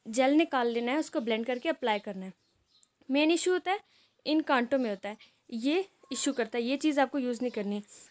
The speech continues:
आप टिश्यू पेपर लेंगे ना, तो आप इस पर ज़रा सा टैप करेंगे, आपको हल्की हल्की येलोनेस फील होगी। यहाँ पे वीडियो में कुछ इफेक्ट में आपको इतना ईज-, दिख नहीं रहा, तो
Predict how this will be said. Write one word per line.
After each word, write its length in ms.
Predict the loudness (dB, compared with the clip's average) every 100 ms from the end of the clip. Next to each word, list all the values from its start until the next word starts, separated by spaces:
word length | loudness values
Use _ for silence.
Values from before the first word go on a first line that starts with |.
| _ _ _ 0
आप 240 | 0 0 4 6 6 2 -2
टिश्यू 240 | 0 2
पेपर 240 | 2 2 4
लेंगे 320 | 4 4 2
ना, 100 | 0
तो 140 | -2
आप 120 | -2
इस 100 | -4
पर 100 | -6 -2
ज़रा 240 | 0 0
सा 100 | 0
टैप 260 | 0 0 0
करेंगे, 280 | -2 0 0
आपको 280 | 0 -6 -8 -16 _ -8
हल्की 260 | -4 -2
हल्की 180 | 0 2
येलोनेस 420 | 4 4 2 0
फील 200 | -2 0
होगी। 200 | 0 0
यहाँ 220 | 0 0 0
पे 120 | -2
वीडियो 320 | -2 0 0
में 100 | 0
कुछ 220 | -2 -6
इफेक्ट 360 | -8 -6 -6 -2
में 100 | -4
आपको 280 | -4 -6 -8 _ _ _ _ -18
इतना 420 | -16 -6 -2 0
ईज-, 320 | 0 -2 -4 _
दिख 260 | -2 -2 4
नहीं 160 | 4 6
रहा, 180 | 2 -2 _ _ _ _ _ _ _ -6
तो 320 | -2 -2